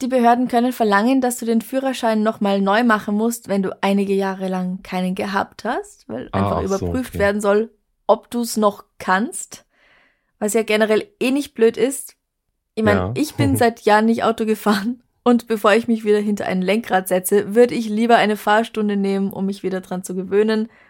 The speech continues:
Speaker 1: ohne irgendjemanden zu gefährden. Aber er macht den Führerschein nicht noch einmal. Ich vermute mal stark, dass ihm dafür auch das Geld fehlt. Und es ist ihm ja eh wurscht.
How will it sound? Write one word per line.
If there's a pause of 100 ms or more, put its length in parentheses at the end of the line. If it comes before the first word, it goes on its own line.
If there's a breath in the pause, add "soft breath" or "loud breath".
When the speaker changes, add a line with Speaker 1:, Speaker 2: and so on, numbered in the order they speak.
(160 soft breath)
Speaker 1:
ohne
irgendjemanden
zu
gefährden. (540)
Aber
er
macht
den
Führerschein
nicht
noch
einmal. (800)
Ich
vermute
mal
stark,
dass
ihm
dafür
auch
das
Geld
fehlt. (380)
Und (300)
es
ist
ihm
ja (100)
eh
wurscht.